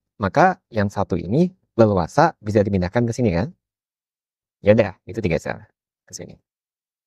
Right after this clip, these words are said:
Setelah itu, ada sub problem yang kedua. N min satu yang udah dipindahkan ke sini, perlu dipindahkan ke sini.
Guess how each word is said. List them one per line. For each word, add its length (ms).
Setelah 300
itu, 160
ada 240
sub 220
problem 560
yang 160
kedua. 300
N 160
min 180
satu 460
yang 200
udah 140
dipindahkan 460
ke 100
sini, 320
perlu 320
dipindahkan 560
ke 180
sini. 280